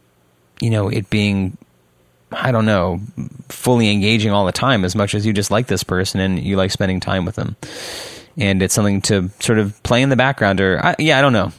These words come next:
It, it's, it, but it, it basically, it's the kind of thing where I feel like I'm just hanging out with the host. And, um, maybe not necessarily having a conversation, but it's, you know, it's not that, it's not that they're pontificating at me as much as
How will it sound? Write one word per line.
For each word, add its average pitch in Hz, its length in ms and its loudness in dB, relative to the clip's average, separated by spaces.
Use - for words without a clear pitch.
It, 127 120 2
it's, 127 200 0
it, 135 120 2
but 143 140 6
it, 143 200 2
it 127 220 2
basically, 131 360 4
it's 110 100 0
the - 40 -2
kind 120 180 2
of 104 40 -2
thing 104 140 0
where 98 140 2
I 98 120 0
feel 107 120 -2
like 95 140 0
I'm 95 100 0
just 90 160 -2
hanging 95 320 0
out 80 160 0
with - 120 -4
the - 80 -4
host. 90 420 -2
And, 95 320 0
um, 90 680 0
maybe 117 200 2
not 101 140 2
necessarily 98 420 0
having 98 200 0
a 87 80 -2
conversation, 104 720 -2
but 98 180 0
it's, - 480 -4
you 104 80 -2
know, 92 100 0
it's - 160 -4
not 101 360 -2
that, 104 120 -2
it's - 140 -4
not 113 160 2
that - 60 -8
they're 107 120 0
pontificating 98 840 -4
at 82 160 -2
me 92 100 -2
as 90 140 -4
much 95 240 -4
as 87 240 -4